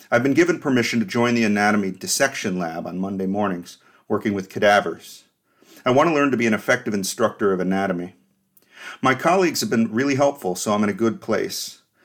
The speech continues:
If these opportunities tend to slow down my production of podcast episodes, I'm sure you can forgive me.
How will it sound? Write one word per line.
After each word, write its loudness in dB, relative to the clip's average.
If 0
these 4
opportunities 0
tend -2
to 0
slow 4
down 4
my 0
production 0
of -10
podcast 0
episodes, -6
I'm -4
sure -2
you -2
can -8
forgive -4
me. -10